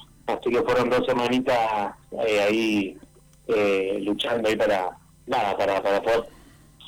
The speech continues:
respirar bien y que se me baje la fiebre, pero, mm, el día que ya tenía el alta, ahí ya, ya estaba mucho mejor, así que fui a la clínica y bueno, todo, todo bien,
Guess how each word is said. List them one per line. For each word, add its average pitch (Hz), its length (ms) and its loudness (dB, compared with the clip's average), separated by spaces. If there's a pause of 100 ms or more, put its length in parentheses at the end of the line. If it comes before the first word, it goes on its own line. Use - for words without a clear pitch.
respirar 113 460 2
bien 139 460 2
y 123 60 0
que 107 100 -2
se 110 80 -4
me 113 60 2
baje 120 200 -2
la 113 140 2
fiebre, 139 480 0 (580)
pero, 131 260 2 (720)
mm, 110 220 -8 (120)
el 127 260 2
día 156 260 2
que 131 140 0
ya 147 140 0
tenía 143 240 0
el 147 120 2
alta, 143 540 2
ahí 113 240 0
ya, 127 60 2 (180)
ya 113 60 -2
estaba 113 400 0
mucho 117 180 -6
mejor, 113 400 0
así - 280 -2
que 104 60 -10 (100)
fui 107 260 -2 (640)
a 104 100 -2
la 107 160 2
clínica 123 480 0
y 98 80 2
bueno, 90 200 -4 (160)
todo, 123 300 0
todo 135 260 2
bien, 98 240 0